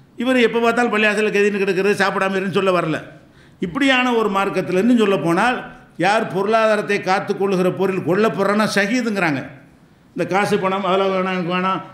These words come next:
அப்படி தான் இருப்பேன் அப்படின்னு சொல்கிறாங்கல்ல, இந்த மாதிரியான ஒரு தன்மை படைத்தவர்களாக ஆக்கி தான் நம்மளை என்ன செய்கிறாங்க, தப்லீக்கை கூப்பிட்றாங்க. இன்னும் சொல்ல போனால், கடையை விட்டுலாம் ஒருத்தன் போகிறான்ட்டு இப்போ கேளுங்களேன், ஏன் போகிறான்?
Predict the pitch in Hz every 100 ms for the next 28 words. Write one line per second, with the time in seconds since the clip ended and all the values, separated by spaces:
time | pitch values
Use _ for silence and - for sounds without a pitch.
0 | - - 175 196 202 190 156 190 170 180
1 | 180 185 185 185 139 - - - - 196
2 | 240 247 240 254 254 247 226 226 208 202
3 | - 185 208 202 180 185 180 180 170 170
4 | 160 165 156 156 208 233 196 180 185 202
5 | 190 175 170 180 214 214 - - - -
6 | 208 208 202 226 196 233 202 175 139 -
7 | - - - - _ - 180 214 208 170
8 | 160 131 143 147 151 156 185 185 - 175
9 | 151 143 139 143 139 127 135 139 156 143
10 | 147 165 143 139